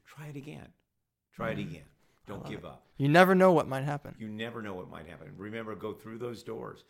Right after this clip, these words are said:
Speaker 2: Mm-hmm.
Speaker 1: Open that one door, go through the next door
Speaker 2: Mm-hmm.
Speaker 1: until you find that door. But stay there long enough to find out whether you really liked it or you really didn't.
Speaker 2: Mm. I love it. Thank you very much for your time today, Patrick.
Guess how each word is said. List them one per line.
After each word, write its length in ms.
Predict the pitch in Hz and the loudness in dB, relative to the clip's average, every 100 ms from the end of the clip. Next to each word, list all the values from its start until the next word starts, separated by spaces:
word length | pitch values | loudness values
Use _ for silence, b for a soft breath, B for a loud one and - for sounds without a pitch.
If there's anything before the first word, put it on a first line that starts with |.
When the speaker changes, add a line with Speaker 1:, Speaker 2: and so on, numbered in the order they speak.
| _ | _
Speaker 2:
Mm-hmm. 160 | 135 139 | -6 -4
Speaker 1:
Open 320 | - 110 120 117 | -4 -6 -6 -6
that 140 | 110 | -6
one 240 | 98 110 | -6 -8
door, 220 | 104 104 101 | -6 -8 -8
go 200 | 98 104 | -10 -10
through 200 | 104 95 | -12 -10
the 100 | 90 | -10
next 320 | 95 - - | -12 -14 -14
door 300 | 95 95 98 143 | -12 -12 -10 -6
Speaker 2:
Mm-hmm. 160 | 131 135 - | -4 -6 -12
Speaker 1:
until 180 | - 123 | -14 -10
you 100 | 113 | -10
find 240 | 110 107 104 | -8 -10 -10
that 160 | 95 | -10
door. 180 | 107 98 | -10 -10
But 180 | 80 - | -10 -12
stay 300 | - 135 143 | -10 -6 -6
there 200 | 147 123 | -6 -6
long 260 | 110 113 107 | -6 -8 -8
enough 220 | 98 - | -10 -12
to 100 | 82 | -14
find 240 | 98 92 | -12 -10
out 100 | 87 | -10
whether 160 | 87 82 | -12 -14
you 160 | 80 | -14
really 280 | 78 85 82 | -12 -12 -12
liked 320 | 76 78 - | -12 -16 -16
it 80 | 76 _ _ _ - | -20 _ _ _ -16
or 80 | |
you 140 | 80 76 | -14 -14
really 240 | 78 73 | -14 -16
didn't. 280 | 73 69 67 _ - | -18 -20 -20 _ -12
Speaker 2:
Mm. 380 | 127 67 - 143 - | -8 -8 -8 -10 -12
I 100 | - | -2
love 280 | 143 156 180 | 10 12 12
it. 120 | 143 - | 10 4
Thank 200 | 170 185 | 2 4
you 60 | 190 | 4
very 160 | 196 | 4
much 180 | 202 175 | 4 0
for 60 | 202 | -2
your 80 | 185 | 0
time 220 | 202 240 | 0 2
today, 240 | 190 160 | 2 2
Patrick. 420 | 156 170 - - | 2 0 2 -2